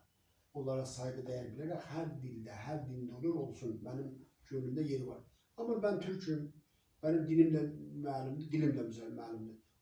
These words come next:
O yüzden məni dillə din bura tərəf, e, maraqlandırır. Yaşasın bizim türk dünyasında qardaşlarımız, müsəlman qardaşlarımız. Biz ədəbi olduğumuzda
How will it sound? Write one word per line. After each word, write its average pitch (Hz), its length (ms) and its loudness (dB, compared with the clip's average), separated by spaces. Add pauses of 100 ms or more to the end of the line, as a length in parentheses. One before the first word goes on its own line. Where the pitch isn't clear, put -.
O 233 140 -2
yüzden 208 360 2
məni 165 300 2 (180)
dillə 139 380 4 (160)
din 233 240 -4 (340)
bura 247 200 0 (360)
tərəf, 185 320 -4 (380)
e, 143 80 -8
maraqlandırır. 131 880 -2 (280)
Yaşasın 147 540 -4
bizim 185 220 -4 (440)
türk - 220 -2
dünyasında 123 600 -8 (420)
qardaşlarımız, 127 720 -6
müsəlman 123 460 -4
qardaşlarımız. 107 960 -14 (800)
Biz 135 240 -6
ədəbi 135 420 -6
olduğumuzda 139 640 -2